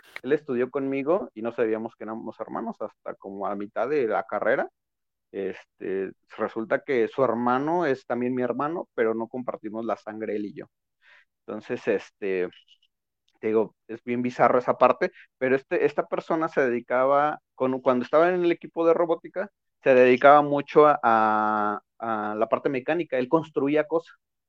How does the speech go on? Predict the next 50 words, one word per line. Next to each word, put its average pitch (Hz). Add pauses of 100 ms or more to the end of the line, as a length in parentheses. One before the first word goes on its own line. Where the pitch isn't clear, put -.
(280)
Él, 143
"¿Sabes 165
qué? 247
Tú -
te -
armas 208
el 151
robot 185
y 127
yo 156
lo 160
programo". 113 (240)
Esa 175
era 170
su 139
chamba. 107 (100)
Tú 151
haces 196
el 220
robot, 226 (140)
yo 113
lo 147
programo. 90 (520)
Entonces, 131 (300)
a-, 120
actualmente 143
trabaja 113
en 107
una 117
empresa 110
que -
se -
llama 107
Coinsarme, 120
que 113
es 104
de 107
etiquetados. - (460)
Este, 104
¿y 127
qué 113
crees 127
que 123
él 117
hace 117
toda 113
la 110
instalación 104
de 98
esos -